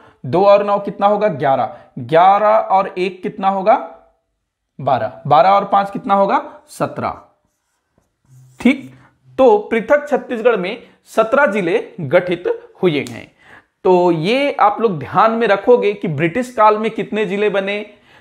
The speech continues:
तो ब्रिटिश काल में तीन जिले अस्त-, अ, ब्रिटिश काल में कुल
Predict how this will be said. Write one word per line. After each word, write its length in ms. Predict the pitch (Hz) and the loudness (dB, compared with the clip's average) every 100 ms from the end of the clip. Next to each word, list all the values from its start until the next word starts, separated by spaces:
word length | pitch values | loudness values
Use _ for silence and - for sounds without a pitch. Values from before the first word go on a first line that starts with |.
| _ | _
तो 60 | 180 | -2
ब्रिटिश 400 | 143 165 233 240 | 2 2 2 0
काल 280 | 208 208 208 | 2 4 2
में 280 | 220 220 - | 0 -6 -2
तीन 300 | 240 269 240 | 0 2 0
जिले 240 | 208 214 240 - - _ - | 4 4 2 -10 -20 _ -4
अस्त-, 260 | 165 - | -4 0
अ, 200 | 175 151 | 2 2
ब्रिटिश 400 | 135 143 180 247 | 0 -2 -2 -2
काल 220 | 247 220 220 | 2 2 2
में 120 | 226 | -4
कुल 460 | - 254 185 240 | 0 0 0 -4